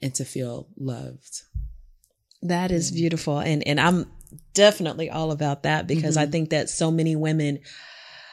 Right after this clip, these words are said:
Speaker 2: um, of various ages, not just women your age, my age, but even younger women
Speaker 1: Mm-hmm.
Speaker 2: feel that, um, they need to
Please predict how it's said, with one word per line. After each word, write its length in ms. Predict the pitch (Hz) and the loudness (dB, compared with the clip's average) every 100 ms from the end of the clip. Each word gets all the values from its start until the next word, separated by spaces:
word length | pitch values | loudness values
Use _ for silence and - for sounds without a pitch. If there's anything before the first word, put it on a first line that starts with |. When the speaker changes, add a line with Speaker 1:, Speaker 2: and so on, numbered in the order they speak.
| - _ | -20 _
Speaker 2:
um, 300 | 165 156 151 - | 2 4 2 6
of 160 | 196 | 6
various 640 | 156 175 254 359 262 185 - | 8 10 10 10 8 8 6
ages, 640 | 170 156 151 - - - | 4 6 4 0 -4 -4
not 320 | 175 165 202 | 0 2 2
just 300 | 180 185 180 | 4 4 4
women 640 | 180 170 165 156 151 156 - _ _ _ _ | 2 2 2 2 -2 -6 -14 _ _ _ _
your 320 | 175 170 180 180 | 4 8 10 10
age, 320 | 160 156 156 | 10 8 6
my 200 | 156 165 | 4 2
age, 480 | 143 151 151 151 - | 2 2 0 -4 0
but 280 | 170 165 - - | 2 2 -2 -2
even 300 | 190 185 165 | 2 4 4
younger 400 | 165 165 170 160 | 4 0 0 -2
women 440 | 156 151 147 - 175 | -2 -6 -6 -6 -6
Speaker 1:
Mm-hmm. 260 | 160 170 165 - - - | -6 -8 -12 -20 -20 -12
Speaker 2:
feel 540 | - 196 185 175 170 | -2 4 8 8 6
that, 500 | 160 160 151 156 - - | 4 4 4 0 -4 -4
um, 600 | 160 156 151 151 - - _ _ _ _ - - | 0 0 -2 -4 -8 -12 _ _ _ _ -8 -6
they 880 | 165 143 175 170 170 160 165 170 - - | -4 4 8 10 10 8 6 -2 -8 -2
need 380 | 170 170 165 | 2 4 4
to 480 | 156 175 156 156 156 | 2 4 2 2 -4